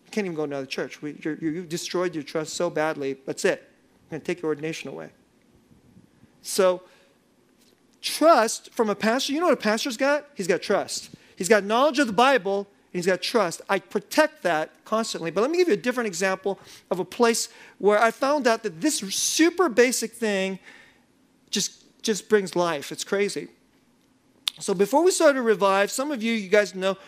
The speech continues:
we're part of a church that had a multi-year mission to a Native American reservation. It's out in Bishop, California. And for those of you who've never been out to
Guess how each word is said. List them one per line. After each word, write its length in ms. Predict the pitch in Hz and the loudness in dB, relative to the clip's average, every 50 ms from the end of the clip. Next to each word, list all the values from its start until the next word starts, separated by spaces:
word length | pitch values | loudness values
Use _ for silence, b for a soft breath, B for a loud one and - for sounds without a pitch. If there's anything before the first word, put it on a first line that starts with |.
| B B B B | B B B B
we're 140 | 190 208 208 | 4 4 4
part 220 | 208 - 233 262 | 4 2 0 0
of 100 | 285 240 | 0 -2
a 40 | 233 | -4
church 500 | - - - 208 208 220 - - - B B B B B B B | -2 0 0 2 0 0 -2 -4 -8 B B B B B B B
that 220 | - 202 196 196 190 | 2 2 4 4 4
had 180 | 208 208 208 | 2 2 2
a 40 | 202 | 0
multi-year 880 | 180 180 196 214 247 285 277 - 294 269 247 220 226 233 233 233 240 226 | -2 0 2 2 2 0 0 0 0 0 2 2 2 2 4 4 4 2
mission 600 | 208 208 226 247 - - - 196 190 190 190 190 B B B - | 2 2 0 0 0 -2 -2 -2 -2 -2 -4 -8 B B B -6
to 100 | - 196 | -4 -4
a 40 | |
Native 320 | 185 185 190 196 208 202 196 | -2 0 0 -2 -2 -2 -2
American 420 | 190 185 185 185 185 175 - 170 | -4 -2 0 0 -2 -2 -4 -4
reservation. 720 | 165 170 170 156 170 175 147 175 196 202 196 - - 151 - | -2 -2 -2 -2 -4 -4 -2 0 0 0 0 -4 -8 -8 -10
It's 160 | 156 - - | -8 -4 -4
out 140 | 165 160 151 | -4 -4 -4
in 60 | 147 | -6
Bishop, 320 | 139 165 156 - 165 - | -8 -8 -8 -8 -8 -8
California. 640 | - 170 156 147 139 - - 170 170 156 135 135 139 _ _ _ _ _ _ _ _ _ _ _ _ _ _ _ _ _ _ _ _ _ _ _ _ b b b b b b b b b b b b b - | -6 -4 -4 -4 -4 -6 -6 -6 -6 -6 -8 -12 -16 _ _ _ _ _ _ _ _ _ _ _ _ _ _ _ _ _ _ _ _ _ _ _ _ b b b b b b b b b b b b b -10
And 80 | 175 175 | -8 -4
for 100 | - 202 | 0 4
those 240 | 185 247 285 269 | 4 4 4 4
of 60 | 294 254 | 2 2
you 100 | 254 247 | 2 2
who've 80 | 202 | 2
never 280 | 196 220 262 262 302 285 | 2 0 0 0 0 0
been 200 | 233 262 247 233 | 2 2 2 2
out 220 | 226 226 226 226 - | 0 -2 -2 -4 -4
to 380 | - 208 196 190 190 190 - | -2 0 0 2 0 -2 -4